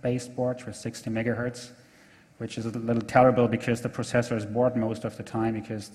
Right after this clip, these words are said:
just navigating is not doing much. So we had to add some applications to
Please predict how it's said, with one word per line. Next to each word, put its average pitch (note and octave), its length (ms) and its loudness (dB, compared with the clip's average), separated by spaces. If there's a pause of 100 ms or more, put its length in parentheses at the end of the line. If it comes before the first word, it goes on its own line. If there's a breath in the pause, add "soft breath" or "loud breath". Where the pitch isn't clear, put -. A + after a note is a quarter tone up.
just - 260 -6
navigating A2+ 500 2
is A2 100 -2
not A2 220 -2
doing A#2 240 0
much. A#2+ 320 -2
So G#2+ 280 -8
we G#2+ 200 -10
had A2+ 180 0
to C3 100 -6
add A#2 120 4
some A#2+ 180 0
applications A2+ 760 -2
to G#2+ 260 -10